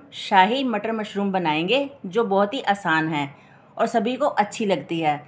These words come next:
इसके लिए हमें चाहिए सबसे पहले मशरूम, जो मैंने पहले से ही धो के रखी हुई है, एक कप मटर, तीन से चार टमाटर जो काट के रखे हुए हैं,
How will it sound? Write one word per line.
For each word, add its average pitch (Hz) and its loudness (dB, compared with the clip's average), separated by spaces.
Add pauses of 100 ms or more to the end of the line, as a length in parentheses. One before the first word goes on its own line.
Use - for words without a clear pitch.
(120)
इसके 294 0
लिए 311 4
हमें 254 2
चाहिए 262 2
सबसे 254 -2
पहले 254 2
मशरूम, 240 0
जो 254 2
मैंने 233 2
पहले 208 4
से 254 2
ही 269 2
धो 202 0
के 196 0
रखी 202 0
हुई 247 2
है, 330 2 (880)
एक 240 0
कप - 0
मटर, 196 4 (1120)
तीन 294 2
से 320 0
चार 233 6 (460)
टमाटर 208 4 (220)
जो 226 0
काट 180 6
के - 2
रखे 220 0
हुए 262 4
हैं, 330 2